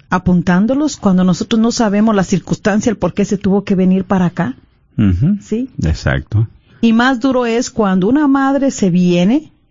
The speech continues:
Speaker 1: eh, deja a sus hijos, eh,
Speaker 2: Para que
Speaker 1: eh,
Speaker 2: darles,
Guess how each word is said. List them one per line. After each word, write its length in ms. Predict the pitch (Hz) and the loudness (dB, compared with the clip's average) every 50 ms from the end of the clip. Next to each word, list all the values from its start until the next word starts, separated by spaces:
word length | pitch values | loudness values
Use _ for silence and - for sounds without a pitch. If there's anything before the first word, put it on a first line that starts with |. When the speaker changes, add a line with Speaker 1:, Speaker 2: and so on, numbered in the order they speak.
| _ _ _ _ _ _ _ _ _ _ _ - | _ _ _ _ _ _ _ _ _ _ _ -2
Speaker 1:
eh, 180 | 190 180 175 | 0 2 2
deja 300 | 165 190 185 190 - 269 | 2 2 0 0 0 0
a 20 | 254 | -2
sus 300 | - - 262 - - 226 | 0 0 -2 -2 0 0
hijos, 680 | 196 214 208 - - 285 302 277 - - - - - _ _ _ _ _ _ _ _ _ _ _ _ _ _ _ _ _ _ _ _ _ _ _ _ _ - | 0 0 0 0 0 0 0 -2 -2 -6 -12 -12 -16 _ _ _ _ _ _ _ _ _ _ _ _ _ _ _ _ _ _ _ _ _ _ _ _ _ 0
eh, 800 | 196 185 175 170 170 165 160 160 160 156 156 156 151 - - - _ _ - | 2 2 4 4 2 2 2 2 2 2 2 0 0 -2 -4 -8 _ _ -2
Speaker 2:
Para 180 | - 104 101 | 0 0 0
que 100 | 95 - | 0 0
Speaker 1:
eh, 60 | 101 98 | 0 0
Speaker 2:
darles, 300 | 101 98 98 98 98 95 | 2 2 2 0 0 -2